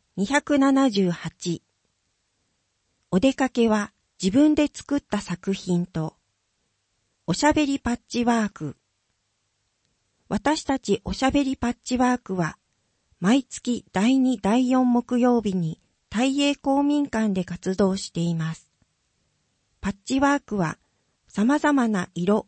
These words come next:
形、大きさの布を縫い合わせて作る手芸のことです。私たちのサークルでは、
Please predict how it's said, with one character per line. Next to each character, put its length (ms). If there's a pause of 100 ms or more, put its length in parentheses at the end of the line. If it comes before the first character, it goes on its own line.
(140)
形、 540 (100)
大 180
き 180
さ 160
の 160
布 240
を 140
縫 180
い 180
合 60
わ 140
せ 160
て 180
作 240
る 100
手 220
芸 280
の 120
こ 140
と 160
で 160
す。 200 (1080)
私 340
た 160
ち 100
の 140
サ 180
ー 60
ク 160
ル 160
で 100
は、 240